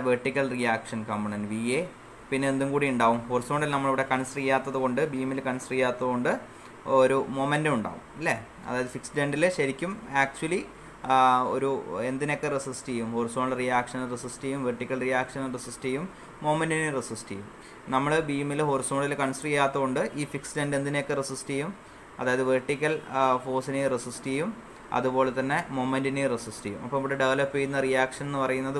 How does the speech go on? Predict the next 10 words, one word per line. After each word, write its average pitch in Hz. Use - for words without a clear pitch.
vertical 143
റിയാക്ഷനും 143
മൊമെന്റുമാണ്, 127
മൊമെന്റിൻ്റെ 127
reaction, 104
moment 120
റിയാക്ഷനാണ് 107
വരിക. -
അപ്പോൾ 131
ഇവിടെ 131